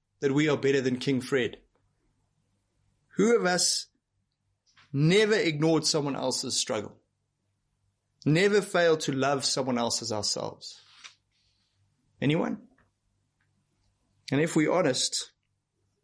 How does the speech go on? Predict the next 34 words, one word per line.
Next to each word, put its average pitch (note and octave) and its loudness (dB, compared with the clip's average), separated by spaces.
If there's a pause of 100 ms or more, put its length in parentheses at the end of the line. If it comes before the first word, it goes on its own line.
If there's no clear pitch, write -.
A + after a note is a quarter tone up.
(320)
don't F#3 0
we G#3 2
have F3+ 2
our D#3+ 0
own E3 2
lords, C#3+ 0 (220)
Spittleworth D3+ 0
and C3 2
Flapoon? C3+ -2 (520)
Don't F#3 4
we G#3 4
let F#3+ 2
them F#3 0
convince D3+ 0
us F3 2
that C3 0
we C#3 0
were D#3 4
right B2+ 0
all C#3+ 2
along? C3 0 (880)
And D#3+ 2
in D#3+ 2
fact, F3 0
my E3+ 2
sin D#3 0
was B2+ 0
the D3+ 2
other D3+ 2
person's C3 0
fault. - -4
So - -2
I'm F#3+ 2
a, G#3 0